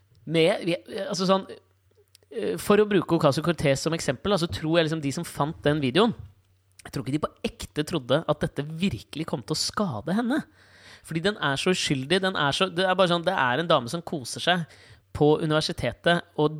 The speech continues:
danser noen fine danser. Jeg tror ikke de tror, jeg tror ikke de trodde at dette kom til å skade henne, men jeg tror de tenkte,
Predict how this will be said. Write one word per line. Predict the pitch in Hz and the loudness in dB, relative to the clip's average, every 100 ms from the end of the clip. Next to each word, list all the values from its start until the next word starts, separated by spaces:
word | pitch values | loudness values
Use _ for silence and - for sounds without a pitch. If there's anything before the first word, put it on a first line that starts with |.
| 147 | 0
danser | 190 175 107 - - - 175 | 0 0 -6 -6 -6 -2 0
noen | 170 180 | 0 -4
fine | - 190 160 | -4 -4 0
danser. | 202 156 - 220 | 0 0 0 0
Jeg | - 190 - | 0 -6 -6
tror | - 185 160 151 156 | 0 2 2 2 0
ikke | 196 - 311 - - - - | 0 0 -2 -2 -10 -12 -6
de | 156 196 | -2 0
tror, | 180 185 349 98 - - | 4 6 4 2 -4 -4
jeg | - 208 | 4 4
tror | - 196 156 165 | 4 2 4 4
ikke | 208 | 4
de | 202 | 2
trodde | 196 165 | 2 2
at | 170 | 2
dette | 156 | 0
kom | 147 | 0
til | 147 | -2
å | |
skade | 151 120 | 0 0
henne, | 135 | 2
men | 196 | -2
jeg | - | -2
tror | 185 208 156 | -2 -2 -6
de | 147 185 | -6 -4
tenkte, | 247 233 180 - | 0 0 0 0